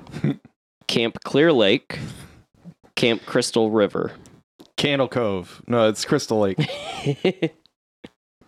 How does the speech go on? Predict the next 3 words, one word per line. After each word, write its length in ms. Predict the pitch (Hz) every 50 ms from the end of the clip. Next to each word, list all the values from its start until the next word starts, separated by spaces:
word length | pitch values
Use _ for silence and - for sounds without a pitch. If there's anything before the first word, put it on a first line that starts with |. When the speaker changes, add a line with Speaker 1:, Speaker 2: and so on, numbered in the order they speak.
| _ _ - 233 - - - - - - - - _ _ _ _ _ _ _ _ _ - - - _ _ _ _ _ _ _ _ _ - - _ _ _ _ _ _ _ _ _ _ _ _ _ _ _ _ _ _ _ -
Speaker 1:
Question 380 | 85 - - 107 - - -
number 640 | 107 104 107 101 104 104 104 104 101 101 98 98 98
seven. 680 | - - - - - - - - 120 139 147 143 135 147